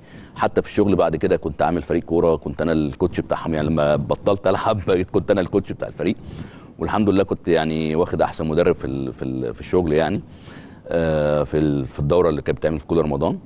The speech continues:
فالحمد لله يعني كان موضوع الكوره ماشي، وبعدين دخلت م-،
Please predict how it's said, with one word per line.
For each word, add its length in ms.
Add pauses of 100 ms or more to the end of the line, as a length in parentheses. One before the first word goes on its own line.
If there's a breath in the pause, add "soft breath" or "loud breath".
(240)
فالحمد 880
لله 160
يعني 160
كان 180
موضوع 260
الكوره 260
ماشي، 300 (600 loud breath)
وبعدين 840
دخلت 320
م-، 280